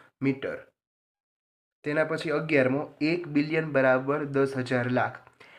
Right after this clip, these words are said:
એલ સી સંખ્યા લેખનનું ખોટું છે. અહીં એલ સી છે, એ સંખ્યા લેખનમાં ખોટું આપેલું છે રોમન અંકમાં. આઠ કરોડ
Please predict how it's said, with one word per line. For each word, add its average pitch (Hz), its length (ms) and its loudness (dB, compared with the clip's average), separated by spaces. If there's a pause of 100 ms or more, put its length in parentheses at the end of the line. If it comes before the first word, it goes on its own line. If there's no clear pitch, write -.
(240)
એલ 151 200 0
સી 175 280 -6
સંખ્યા 156 400 -4
લેખનનું 147 520 -2
ખોટું 139 400 -4
છે. 131 220 -2
અહીં 117 140 -4
એલ 123 200 -4
સી 127 180 -4
છે, 170 120 -8
એ 135 120 -2
સંખ્યા 123 320 -6
લેખનમાં 117 400 -6
ખોટું 117 360 -8
આપેલું 151 400 -6
છે 120 180 -4
રોમન 117 300 -4
અંકમાં. 104 340 -12 (1400)
આઠ 165 340 4 (640)
કરોડ 139 420 4